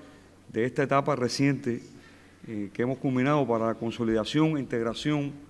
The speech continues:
de los dos mil treinta y nueve organizaciones de solidaridad con Cuba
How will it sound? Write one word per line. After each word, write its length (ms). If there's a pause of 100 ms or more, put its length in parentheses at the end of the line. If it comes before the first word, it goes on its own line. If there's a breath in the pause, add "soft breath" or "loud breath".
(840 loud breath)
de 120
los 240
dos 260
mil 380
treinta 400
y 20
nueve 560 (100)
organizaciones 760
de 80
solidaridad 600
con 160
Cuba 360